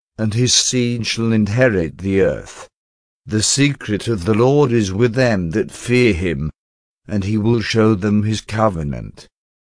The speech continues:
Mine eyes are ever toward the Lord,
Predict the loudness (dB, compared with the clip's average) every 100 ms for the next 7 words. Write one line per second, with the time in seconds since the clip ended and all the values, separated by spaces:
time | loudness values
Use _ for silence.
0 | _ _ -2 2 2 2 2 4 4 2
1 | 2 6 6 4 0 -2 0 2 2 2
2 | 0 2 4 4 4 0 -4